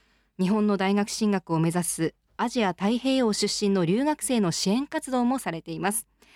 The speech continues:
そして二千二十三年に公益財団法人、子どもたちと共に歩む会も立ち上げられました。そして二千二十四年に京都大学卓越教授になられました。はい。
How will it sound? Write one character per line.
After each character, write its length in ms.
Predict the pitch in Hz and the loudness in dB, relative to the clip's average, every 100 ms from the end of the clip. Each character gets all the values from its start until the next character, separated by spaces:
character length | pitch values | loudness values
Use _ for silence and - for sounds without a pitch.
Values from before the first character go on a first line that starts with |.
| - - _ | -20 -20 _
そ 100 | - | -6
し 40 | 294 | 0
て 100 | 254 | 0
二 120 | 233 | 2
千 300 | 330 285 220 | 2 2 2
二 140 | 294 | 2
十 220 | 269 226 | 2 0
三 340 | 175 208 202 208 | 0 0 2 2
年 240 | 196 185 | 2 2
に 160 | 190 180 _ _ - | 2 -2 _ _ -4
公 180 | 202 | 0
益 220 | 202 202 190 | 0 -2 -2
財 200 | 190 190 | -2 0
団 180 | 185 175 | 0 -2
法 240 | 180 180 | -2 -2
人、 240 | 160 151 - | -2 -8 -10
子 140 | - 202 | -6 -2
ど 100 | 285 | 0
も 140 | 311 | 0
た 100 | 285 | -4
ち 100 | - | -8
と 100 | - | -6
共 240 | 214 208 208 | -2 0 0
に 100 | 208 | 0
歩 280 | 196 247 233 | 0 0 0
む 80 | 220 | 0
会 220 | 247 240 | 0 0
も 100 | 240 | 0
立 160 | 233 160 | -2 -6
ち 140 | 170 | -4
上 80 | 165 | -2
げ 80 | 165 | 0
ら 80 | |
れ 80 | 165 | 0
ま 100 | 170 | -2
し 80 | 175 | -2
た。 160 | 175 - _ - - - - | -6 -10 _ -20 -20 -20 -6
そ 120 | 294 | -4
し 60 | |
て 140 | - 320 | -2 0
二 100 | 208 | 0
千 320 | 208 240 196 | 0 2 2
二 140 | 190 220 | 2 2
十 200 | 202 180 | 2 2
四 160 | 170 | 2
年 240 | 190 226 220 | 2 2 2
に 140 | 226 _ - | 0 _ -4
京 160 | 180 | -2
都 80 | 180 | -2
大 180 | 180 170 | -2 -2
学 300 | 156 - 170 - | -2 -4 -6 -6
卓 260 | - - | -10 -4
越 240 | 262 - - | -2 -2 -4
教 160 | 294 | -2
授 160 | 285 247 | 0 0
に 160 | 392 - - | -2 -4 -4
な 100 | 165 | -2
ら 60 | |
れ 120 | 156 143 | -2 -4
ま 120 | 120 | -8
し 100 | - | -12
た。 80 | - - _ _ | -14 -20 _ _
は 100 | - | -18
い。 100 | - | -18